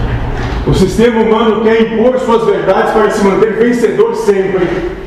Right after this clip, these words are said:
a todo momento, tendo um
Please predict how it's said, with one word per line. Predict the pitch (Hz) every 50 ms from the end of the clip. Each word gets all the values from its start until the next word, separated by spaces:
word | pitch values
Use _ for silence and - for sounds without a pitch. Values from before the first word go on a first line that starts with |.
| - - - -
a | - -
todo | 165 165 - 208 208 208 202 -
momento, | 226 233 196 190 185 180 175 170 170 - 160 175 - - - - - - - -
tendo | 208 190 185 185 190 185 156 135 - - - - - -
um | 202 208 202 202 214 214 214 208 202